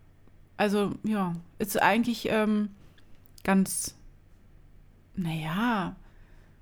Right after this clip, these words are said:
es, äh, das, die Sache ist halt, es interessiert uns halt auch. Und dadurch, glaube ich, ist es,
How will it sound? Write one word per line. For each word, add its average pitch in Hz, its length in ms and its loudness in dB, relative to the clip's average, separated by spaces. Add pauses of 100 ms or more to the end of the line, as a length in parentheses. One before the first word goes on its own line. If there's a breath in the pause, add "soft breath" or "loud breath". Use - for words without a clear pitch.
(380 soft breath)
es, 226 160 -4
äh, 208 180 0 (300)
das, 220 200 -2
die 226 140 2
Sache 226 300 4
ist - 180 4
halt, 240 200 4
es 226 120 -2
interessiert 226 720 2
uns 160 300 -6
halt - 280 -6
auch. - 240 -4
Und 180 200 -4
dadurch, 226 600 2 (200)
glaube 214 340 0
ich, - 200 -8
ist 202 240 -6
es, 202 400 -6